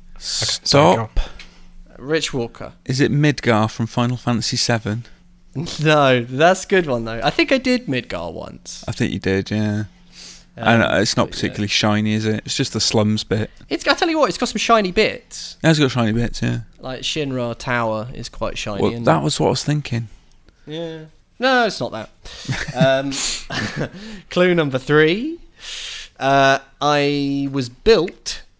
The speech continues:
Speaker 3: uh, by a band of freedom fighters.
Speaker 2: Ooh.
Speaker 1: Ooh.
Speaker 2: Oh, that changes things.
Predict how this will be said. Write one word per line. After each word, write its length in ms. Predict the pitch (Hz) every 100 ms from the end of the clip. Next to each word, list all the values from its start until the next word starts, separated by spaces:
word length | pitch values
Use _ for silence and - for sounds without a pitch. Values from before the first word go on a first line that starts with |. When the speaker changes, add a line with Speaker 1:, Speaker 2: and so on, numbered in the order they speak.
| _ -
Speaker 3:
uh, 260 | 127 127
by 260 | 127 139 131
a 60 | 156
band 560 | - 143 156 170 170 -
of 120 | 131
freedom 680 | - - 156 165 156 101 -
fighters. 840 | - 92 69 - 73 - - - _ _ _ - - - -
Speaker 2:
Ooh. 200 | 170 175
Speaker 1:
Ooh. 720 | 127 160 190 185 170 135 113 - - - - - - - _ _ _ _ _ _ _ -
Speaker 2:
Oh, 160 | 147 131
that 80 | 151
changes 400 | - 104 101 -
things. 400 | 110 127 -